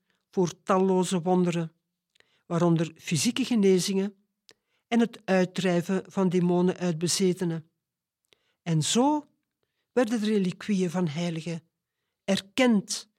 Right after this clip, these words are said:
als bron van grote spirituele macht over de duivel. Het bekendste voorbeeld van een reliquie die bijzondere krachten bezit,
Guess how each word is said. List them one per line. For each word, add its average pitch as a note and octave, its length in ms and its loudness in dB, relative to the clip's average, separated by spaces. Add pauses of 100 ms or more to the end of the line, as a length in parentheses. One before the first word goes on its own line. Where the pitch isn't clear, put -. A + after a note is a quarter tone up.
(300)
als E3 260 -2
bron G#3+ 360 2
van F3+ 240 0
grote G#3+ 340 0
spirituele F#3 680 -2
macht F#3 520 -6 (140)
over F3 280 0
de F3+ 100 -6
duivel. D#3+ 420 -2 (760)
Het - 320 -6
bekendste F#3 640 0
voorbeeld F#3 600 0 (580)
van G#3 140 0
een G#3 100 4
reliquie G#3+ 640 0 (460)
die G3+ 140 -4
bijzondere G3 460 0
krachten G3+ 460 -6
bezit, G#3 420 -6